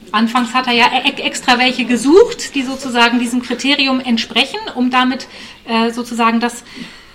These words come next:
Profil des E-Gehirns darstellen zu können. Und dann macht er weitere Forschung mit einer größeren Probandinnengruppe und stellt also fest, ähm,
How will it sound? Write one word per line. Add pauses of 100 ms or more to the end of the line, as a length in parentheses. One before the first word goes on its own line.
(320)
Profil
des
E-Gehirns
darstellen
zu
können.
Und
dann
macht
er
weitere
Forschung (400)
mit
einer
größeren
Probandinnengruppe (880)
und
stellt
also
fest,
ähm,